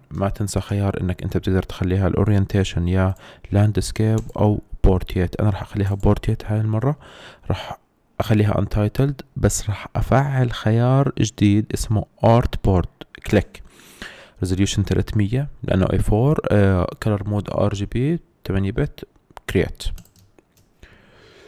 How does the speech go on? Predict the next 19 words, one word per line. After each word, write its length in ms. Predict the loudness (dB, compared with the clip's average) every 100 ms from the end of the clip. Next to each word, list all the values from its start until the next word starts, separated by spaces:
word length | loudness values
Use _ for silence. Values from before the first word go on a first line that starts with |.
| -20 _ _ _ _ 0
بعد 300 | 4 4 4
ما 60 |
أنت 140 | 2 2
تعمل 320 | 2 2 2
هاي 160 | 2
الصفحة 460 | 2 2 4 4 4
راح 200 | 0 0 2
أنا 220 | 2 2
أروح 420 | 2 4 2 0 -4
أسميها 600 | -2 0 0 0 2 0
بالارت 960 | 2 2 2 0 -4 0 0 2 0 2
بورد 260 | 2 2 -2 -2
اللي 160 | 0 4
هو 140 | 4
زي 200 | 2 2
الجروب 680 | 2 0 2 6 6 6 2
أو 240 | -2 -2
زي 180 | 0 0
البروجكت 680 | 0 0 2 4 2 0